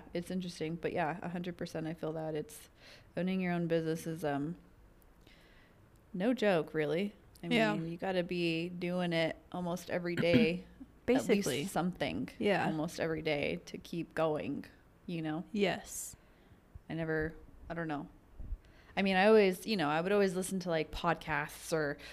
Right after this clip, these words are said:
Speaker 1: watch YouTube videos of these super successful people saying this kind of stuff. And I'm like, "Yeah,
Speaker 2: <laughs>
Speaker 1: for sure."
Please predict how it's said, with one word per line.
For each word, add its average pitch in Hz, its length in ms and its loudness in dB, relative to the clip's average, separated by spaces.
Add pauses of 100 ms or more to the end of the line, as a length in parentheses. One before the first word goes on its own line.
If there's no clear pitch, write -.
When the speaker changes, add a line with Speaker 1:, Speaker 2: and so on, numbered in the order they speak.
(120)
Speaker 1:
watch 175 160 2
YouTube 196 340 2
videos 165 400 4
of 160 140 -2
these 165 160 -4
super 185 300 -2
successful 170 500 -2
people 170 320 -2
saying 170 280 0
this 165 160 -4
kind - 180 -8
of 151 80 -6
stuff. 147 340 0
And 170 100 -4
I'm 165 80 -6
like, - 260 -8
"Yeah, 180 360 0 (580)
Speaker 2:
<laughs> - 480 2
Speaker 1:
for 233 160 6
sure." 254 840 10